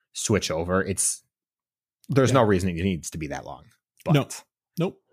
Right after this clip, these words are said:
Speaker 1: it's very valuable. If you have the time, it's a hundred percent worth doing, especially if you run, like, a peripheral, if you have a plus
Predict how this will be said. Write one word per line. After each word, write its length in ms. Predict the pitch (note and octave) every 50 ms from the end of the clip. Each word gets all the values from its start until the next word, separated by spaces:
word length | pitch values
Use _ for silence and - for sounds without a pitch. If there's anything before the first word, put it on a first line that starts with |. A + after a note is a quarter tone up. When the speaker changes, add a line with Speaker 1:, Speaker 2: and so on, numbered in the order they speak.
| _ _ _ -
Speaker 1:
it's 180 | D3 A#2 G#2+
very 200 | G#2 C#3 F3 F3+
valuable. 420 | B2+ B2+ A2 F#2 D#2 C#2+ C#2 - - - - _ -
If 240 | D3 D3+ D3 D3+
you 80 | E3 C#3+
have 200 | C3+ C3+ C3 B2
the 60 | B2
time, 560 | G#2 - - A2 G2+ F#2+ E2+ E2+ E2 D2+ D2+ -
it's 240 | A#2 F2+ - - -
a 100 | - A#2
hundred 440 | - - - - C3+ B2 B2+ B2 A#2
percent 340 | A#2 B2 A#2 - A2 G#2+ G2+
worth 220 | G2 F#2 F2+ F2+
doing, 500 | F#2+ F#2 E2+ D#2+ D#2+ D#2+ D#2+ D#2 D2+ - - _ _ _ _ _ _ _ _ _ _ _ _ _ _ _ -
especially 400 | G#2+ - - D3+ D3 - - F3
if 100 | D3 -
you 120 | C#3+ B2+
run, 260 | G2+ A2+ G#2+ G#2 G#2+
like, 220 | G#2 G2 F#2 - -
a 40 | F2
peripheral, 460 | - - F#2 E2 E2+ - A2+ G2+ F#2+
if 80 | -
you 80 | G2 F2+
have 220 | E2 E2 E2+ E2
a 60 | E2+ D#2
plus 580 | - - G#2 F2+ G2 C#3 - - - - -